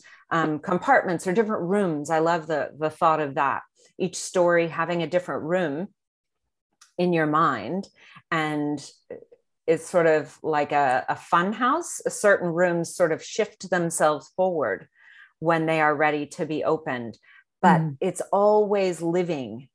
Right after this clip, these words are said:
Speaker 1: in there, developing. And Emma, you've got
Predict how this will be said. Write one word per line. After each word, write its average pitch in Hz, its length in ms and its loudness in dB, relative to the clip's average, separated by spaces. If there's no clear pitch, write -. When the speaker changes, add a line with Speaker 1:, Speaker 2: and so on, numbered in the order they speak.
Speaker 1:
in 170 180 0
there, 85 380 -8
developing. 156 760 -4
And 170 160 -2
Emma, 175 220 2
you've 170 300 2
got 151 320 2